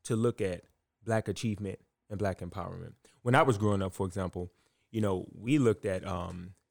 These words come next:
I know for me as a child, I looked at an African American in the, through the lens of Michael Jordan, right? And my favorite rapper, Ice Cube.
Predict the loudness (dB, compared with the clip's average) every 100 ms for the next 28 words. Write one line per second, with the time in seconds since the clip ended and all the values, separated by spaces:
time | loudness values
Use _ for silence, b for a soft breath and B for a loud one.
0 | _ _ -6 -2 -2 -4 -6 -4 -2 0
1 | -2 -4 -4 -2 -2 -2 -4 -4 -8 -10
2 | _ _ _ _ _ _ -4 -2 -2 -2
3 | -4 -2 0 -2 -2 -6 -6 -10 _ -6
4 | -2 0 0 -2 -2 -4 -6 -8 _ _
5 | -8 -6 -4 -4 -4 -4 -6 -14 _ _
6 | _ -10 -8 -8 -12 _ -6 -4 0 2
7 | 2 2 0 -2 -4 -6 -4 -4 -4 -10
8 | -12